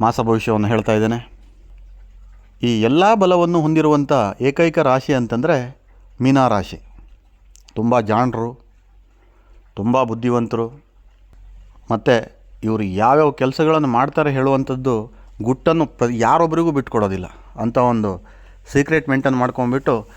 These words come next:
ಅವರವರ ಕಾರ್ಯ ಸಾಧನೆ ಮಾಡುವ ಏಕೈಕ ರಾಶಿ ಅಂತಂದರೆ ಮೀನರಾಶಿ. ಆದರೆ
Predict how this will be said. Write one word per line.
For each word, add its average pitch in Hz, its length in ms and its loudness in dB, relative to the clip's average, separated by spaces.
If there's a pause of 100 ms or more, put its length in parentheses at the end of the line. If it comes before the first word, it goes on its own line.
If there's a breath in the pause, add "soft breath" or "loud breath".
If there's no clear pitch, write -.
(1080 soft breath)
ಅವರವರ 151 440 2
ಕಾರ್ಯ 139 400 2
ಸಾಧನೆ 127 280 -2
ಮಾಡುವ 120 440 0 (140)
ಏಕೈಕ 117 380 -2
ರಾಶಿ 110 300 -2
ಅಂತಂದರೆ 123 500 -2 (320 soft breath)
ಮೀನರಾಶಿ. 107 640 -2 (420 soft breath)
ಆದರೆ 110 640 -2